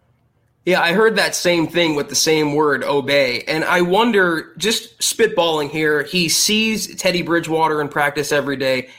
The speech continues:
He knows what ti-, kind of reputation Teddy Bridgewater has as a safe quarterback.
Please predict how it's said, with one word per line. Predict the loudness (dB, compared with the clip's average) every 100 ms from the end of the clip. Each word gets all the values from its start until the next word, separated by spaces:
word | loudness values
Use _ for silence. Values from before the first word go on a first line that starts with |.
| _
He | 0
knows | 4 6 4 4
what | -2
ti-, | -2 -6 -6 -2
kind | 0 0
of | 0
reputation | -2 -4 -4 -2 -2 -2
Teddy | -2 -2
Bridgewater | -2 -2 0 0 0
has | 0 0 0 -2 -8 -8
as | -4 -4
a | -2
safe | 0 2 2 0
quarterback. | -2 0 2 2 0